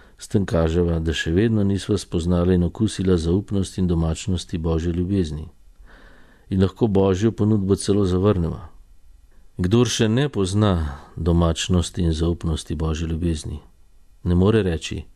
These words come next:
da je ponižen. Zato naj v današnje bogoslužje ne vabi, naj prosiva, da bi se naučila ponižnosti, kakor da je ena izmed kreposti.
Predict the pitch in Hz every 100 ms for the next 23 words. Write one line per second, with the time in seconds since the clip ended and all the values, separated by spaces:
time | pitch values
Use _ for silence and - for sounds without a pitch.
0 | _ 90 82 78 85 80 76 76 - -
1 | - - - _ _ - - - - -
2 | - - - 87 90 131 131 123 101 98
3 | 90 - 107 92 90 90 - 104 95 90
4 | 87 110 104 95 85 - - - 90 85
5 | 92 87 85 98 92 90 85 85 - 85
6 | 82 78 139 127 92 90 90 90 82 80
7 | - - 76 - _ - - - _ -
8 | 90 - 87 85 82 - 87 85 90 85
9 | 87 80 - 82 - 95 - -